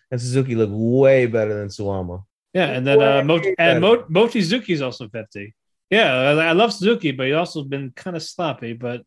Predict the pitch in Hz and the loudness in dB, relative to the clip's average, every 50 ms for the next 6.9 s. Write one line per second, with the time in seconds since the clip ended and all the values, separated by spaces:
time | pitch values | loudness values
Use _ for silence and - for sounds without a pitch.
0 | _ - - - 156 165 156 - 190 185 165 170 185 208 220 202 190 170 156 151 | _ -12 -8 -6 -6 -6 -2 0 0 0 2 2 2 4 4 4 4 2 2 0
1 | 147 139 139 139 151 160 151 151 127 127 180 175 - 135 123 127 127 120 107 110 | 0 -2 -4 -2 -2 -2 -2 -2 -4 -2 -2 -2 -2 -4 -6 -6 -6 -6 -6 -6
2 | 135 156 - 190 143 117 117 151 214 262 254 185 233 302 339 330 240 220 240 202 | -6 -6 -4 -4 -6 -4 0 0 0 0 0 2 4 4 4 6 4 4 4 4
3 | 160 180 175 160 - 139 135 135 127 113 107 - - - 127 120 120 117 117 120 | 4 2 0 -2 -2 -6 -6 -6 -6 -6 -8 -12 -14 -10 -8 -8 -8 -8 -12 -16
4 | 120 _ - 156 151 139 120 147 120 135 139 143 135 123 120 107 - - _ _ | -20 _ -8 -6 -6 -6 -8 -12 -18 -16 -14 -14 -14 -14 -16 -18 -20 -20 _ _
5 | _ - 104 92 90 - - 110 120 127 - 101 90 95 90 85 82 78 78 85 | _ -6 -6 -6 -6 -6 -8 -8 -8 -6 -6 -6 -6 -6 -6 -8 -10 -12 -14 -16
6 | - - 82 87 - 65 73 82 85 85 85 87 90 85 85 87 90 87 | -18 -16 -16 -16 -16 -16 -16 -16 -14 -14 -14 -14 -14 -14 -14 -14 -16 -18